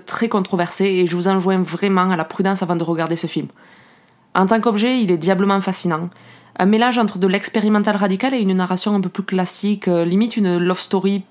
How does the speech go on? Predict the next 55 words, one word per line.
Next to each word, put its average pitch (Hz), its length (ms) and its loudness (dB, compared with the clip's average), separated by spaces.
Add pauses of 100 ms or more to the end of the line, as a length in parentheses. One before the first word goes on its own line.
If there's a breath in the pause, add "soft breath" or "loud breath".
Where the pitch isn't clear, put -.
(260)
à 190 80 0
l'américaine. 175 540 0 (1160 loud breath)
Mais 285 380 2
ça - 260 -2
reste 233 280 0
du 196 120 0
queercore 196 460 0
avec 175 160 0
cette 185 220 -2
idée 214 160 0
de 190 100 2
do 170 240 0
it 190 140 -2
yourself. 165 480 -6 (480 loud breath)
Le 190 120 6
film 240 220 2
a 208 60 4
vraiment 214 520 2
une 202 200 2
tête 202 200 -2
de 180 120 0
film 185 240 -2
amateur. 180 400 -4 (260 soft breath)
Ce - 160 0
qu'on 190 140 2
peut 185 80 0
bien 185 200 0
entendu 190 320 0
mettre 190 220 -2
sur 165 160 -4
le 165 80 0
compte 180 240 -2
des 160 140 -2
moyens 165 320 0
financiers, 170 360 -2
mais 190 120 2
pas - 240 -2
que. 175 300 -4 (600 loud breath)
Il 196 100 0
se 196 120 2
trouve 220 180 0
que 202 100 0
Bruce 190 280 -2
LaBruce 190 280 0
et 175 40 2
Eric 175 160 -2
Castro 175 280 -2
ont 185 100 0
fait - 140 -2
le 320 100 0
choix 226 200 -2
d'embaucher 185 380 0
de 175 80 -2
vraies 190 200 -2
prostituées 185 540 -4